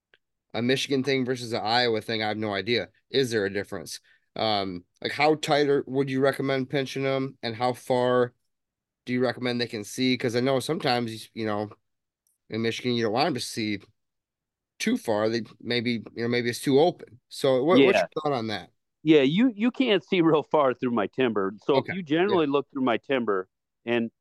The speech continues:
Speaker 2: and a lot of Michigan timber, Iowa's, Iowa's pretty similar to this.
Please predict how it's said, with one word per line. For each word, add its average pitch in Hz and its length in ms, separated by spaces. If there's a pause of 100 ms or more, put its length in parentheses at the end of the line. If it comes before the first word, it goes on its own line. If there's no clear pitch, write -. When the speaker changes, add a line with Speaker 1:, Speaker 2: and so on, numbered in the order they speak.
Speaker 2:
and 120 140
a - 20
lot 147 220
of 147 80
Michigan 123 420
timber, 123 380
Iowa's, 131 480 (300)
Iowa's 156 320
pretty 127 260
similar 98 380
to 87 80
this. 90 260